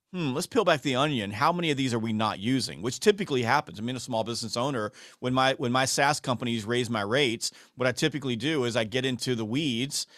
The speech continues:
and I start looking for who's not using it, and I reduce the number of seats. So that the, the, is,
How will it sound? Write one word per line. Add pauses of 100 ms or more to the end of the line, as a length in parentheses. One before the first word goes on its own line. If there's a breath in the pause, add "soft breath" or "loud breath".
(300 soft breath)
and
I
start
looking
for
who's
not
using
it, (260 soft breath)
and
I
reduce
the
number
of
seats. (380)
So
that (100)
the,
the,
is,